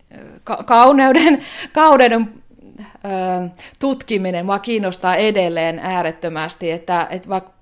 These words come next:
mä olen niinku jotenkin ajautunut ekonomiksi, että ei mua niinku suoraan sanottuna raha kiinnosta ollenkaan.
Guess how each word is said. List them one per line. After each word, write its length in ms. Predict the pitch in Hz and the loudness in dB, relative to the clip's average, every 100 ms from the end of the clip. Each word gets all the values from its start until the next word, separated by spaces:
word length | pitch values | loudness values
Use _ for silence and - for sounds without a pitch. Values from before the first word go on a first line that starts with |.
| - | -10
mä 140 | 202 | -6
olen 120 | 196 | -6
niinku 180 | 190 196 | -6 -6
jotenkin 400 | 196 214 185 185 | -6 -6 -8 -8
ajautunut 520 | 190 196 175 160 170 - | -6 -4 -4 -4 -10 -10
ekonomiksi, 720 | 190 190 147 139 131 - 165 | -10 -8 -10 -10 -16 -16 -16
että 160 | 160 180 | -12 -12
ei 80 | |
mua 200 | 185 185 | -10 -8
niinku 340 | 185 185 190 - - _ _ _ _ _ | -10 -10 -14 -16 -20 _ _ _ _ _
suoraan 280 | - 220 185 | -14 -10 -8
sanottuna 280 | 190 185 196 | -10 -10 -10
raha 260 | 214 202 | -8 -10
kiinnosta 420 | 190 240 208 202 - | -10 -8 -8 -8 -4
ollenkaan. 760 | 254 185 143 190 151 139 120 | -2 0 -2 -4 -8 -8 -8